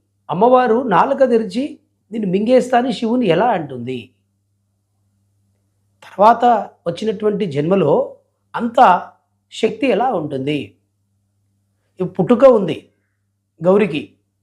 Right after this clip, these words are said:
పార్వతికి, సతీదేవికైనా పార్వతీదేవికైనా. మరి ఎన్నో కోట్ల సంవత్సరాల చరిత్ర జరిగిన తర్వాత పుట్టినటువంటి సతీదేవి, పార్వతీదేవి శివుని ఎలా మింగగలుగుతుంది అని ఒక ప్రశ్న.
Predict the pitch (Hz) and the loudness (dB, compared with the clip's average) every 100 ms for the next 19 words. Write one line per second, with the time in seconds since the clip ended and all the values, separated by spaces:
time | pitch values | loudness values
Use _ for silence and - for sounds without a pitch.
0 | _ _ 156 170 190 180 131 95 _ - | _ _ 0 2 2 -2 -10 -14 _ -8
1 | 185 214 226 226 226 226 277 - - 190 | -4 0 0 0 0 0 -2 -6 -2 0
2 | 185 175 151 127 117 113 _ _ _ _ | 0 -2 -6 -8 -12 -20 _ _ _ _
3 | _ _ _ _ _ _ _ _ _ 339 | _ _ _ _ _ _ _ _ _ -4
4 | 277 202 _ _ _ _ _ 196 247 277 | -4 -6 _ _ _ _ _ -2 2 2
5 | 277 240 254 226 226 233 240 233 226 196 | 2 2 4 2 0 0 0 -2 -2 -2
6 | 214 175 180 202 185 165 147 151 151 247 | 0 -2 -2 -2 0 0 0 -2 0 -2
7 | - - 180 214 202 - 139 120 160 269 | -2 -10 -6 -4 -4 -4 -8 -6 -8 -10
8 | 196 - - 220 170 147 120 - 147 147 | -14 -14 -6 -4 -2 -4 -4 -2 -2 -2
9 | 143 123 165 269 - 220 285 220 214 277 | -8 -6 -6 -6 -4 0 2 4 2 0
10 | 226 226 208 190 180 151 151 165 117 _ | 0 0 0 0 -2 -4 -2 -2 -4 _
11 | _ _ _ _ _ _ _ 202 214 180 | _ _ _ _ _ _ _ -6 -4 -4
12 | - _ _ _ - 165 - 180 | -10 _ _ _ -6 -4 -2 -6